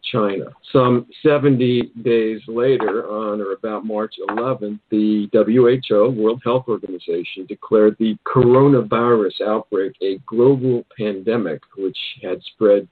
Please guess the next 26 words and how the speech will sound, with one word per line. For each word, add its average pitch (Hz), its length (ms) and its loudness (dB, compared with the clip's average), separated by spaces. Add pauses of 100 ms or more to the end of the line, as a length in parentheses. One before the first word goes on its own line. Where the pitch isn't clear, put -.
to 95 340 -4 (360)
more 117 160 4
than 107 140 2
a 101 60 0
hundred 127 280 4
ninety 113 500 0 (100)
countries 113 460 -2
around 98 320 -2
the 90 180 -6
world. 87 360 -2 (160)
Interesting 135 500 0
to 117 60 2
note, 127 340 2
the 110 60 0
last 117 320 -2 (100)
time 113 440 -4 (420)
W 113 340 0
H 110 180 -4
O 120 160 2
declared 135 680 -2
a 104 100 -2
pandemic 101 680 -8
was 98 360 -8
during 101 440 -2
the 92 360 0
twenty 107 440 0